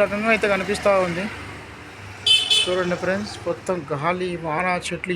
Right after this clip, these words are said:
ఇరిగి పడిపోతూ ఉన్నాయి. ఎక్కడ చూసినా కూడా చాలా భయంకరంగా మారిపోతూ ఉంది. ఒక్కసారిగా అట్లా అయిపోతుంది. పొద్దుటి నుంచి కూడా చాలా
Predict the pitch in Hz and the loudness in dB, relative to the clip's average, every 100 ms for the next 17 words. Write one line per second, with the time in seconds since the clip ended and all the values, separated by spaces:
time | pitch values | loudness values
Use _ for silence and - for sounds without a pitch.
0 | 170 170 180 180 175 185 185 180 180 175 | 0 -2 -2 -2 -2 -2 0 0 0 -2
1 | 170 - 175 156 180 - 185 180 180 175 | -4 -8 -8 -6 -6 -4 -4 -4 -6 -8
2 | 160 156 175 185 190 190 185 175 175 185 | -2 0 0 -2 -2 -2 -2 -2 -2 -4
3 | 185 175 180 185 220 - - - - - | -4 -4 -4 -6 -8 -14 -18 -18 -18 -18
4 | - - - - 165 - 196 185 190 196 | -18 -18 -16 -14 -4 -2 0 2 2 4
5 | 202 190 180 160 156 151 147 151 147 170 | 4 4 4 2 2 0 -2 -4 -4 2
6 | 160 160 180 185 180 175 156 175 190 190 | 2 2 0 0 0 -4 -4 -2 -2 -4
7 | 175 196 196 190 170 180 | -4 -2 -4 -4 -2 -2